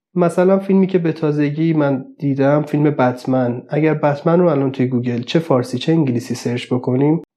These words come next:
نتایجی رو می‌بینیم و اطلاعات زیادی از فیلم رو می‌بینیم.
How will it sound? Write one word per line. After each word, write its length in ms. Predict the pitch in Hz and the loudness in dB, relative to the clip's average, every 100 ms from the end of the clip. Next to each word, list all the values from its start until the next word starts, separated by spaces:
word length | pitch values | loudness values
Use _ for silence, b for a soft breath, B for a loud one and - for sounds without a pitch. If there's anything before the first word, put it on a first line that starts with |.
| _ 160 | _ 0
نتایجی 640 | 160 160 165 160 190 185 | 2 2 2 4 4 4
رو 100 | 180 | 4
می‌بینیم 440 | 180 180 175 175 | 4 2 4 4
و 20 | 156 | 2
اطلاعات 640 | 135 139 127 135 139 156 | 0 2 4 4 2 2
زیادی 360 | 135 131 139 | 2 2 4
از 160 | 123 120 | 0 0
فیلم 260 | - 135 135 | 0 4 4
رو 80 | |
می‌بینیم. 500 | 127 110 87 101 - | 4 2 -2 -8 -12